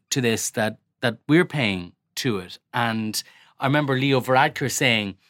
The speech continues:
uh, once, you know, when Fine Gael ran in, in the twenty eleven election on its five-point,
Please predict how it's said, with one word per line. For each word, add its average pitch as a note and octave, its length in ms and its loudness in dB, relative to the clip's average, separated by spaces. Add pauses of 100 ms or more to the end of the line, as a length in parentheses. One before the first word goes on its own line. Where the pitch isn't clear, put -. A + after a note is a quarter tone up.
(380)
uh, G#2+ 240 -2
once, A2+ 720 -2
you A2 140 -10
know, G#2+ 360 -2
when G#2+ 460 -2 (200)
Fine C#3 220 0
Gael A#2+ 640 2 (180)
ran A#2+ 420 0
in, A2 200 -4
in A2+ 160 -4
the A2 140 -6 (120)
twenty C3+ 280 2
eleven B2 260 2
election A2+ 480 -4
on A2+ 120 -2
its G#2+ 140 -10
five-point, A#2 800 -4